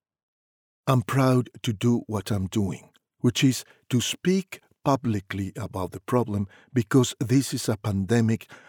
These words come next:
that will only be solved when we bring it out into the open, to expose it for how destructive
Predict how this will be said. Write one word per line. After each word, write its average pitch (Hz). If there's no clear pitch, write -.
that 123
will 107
only 175
be 123
solved 95
when 113
we 131
bring 120
it 117
out 98
into 98
the 95
open, 95
to 143
expose 139
it 127
for 104
how 131
destructive -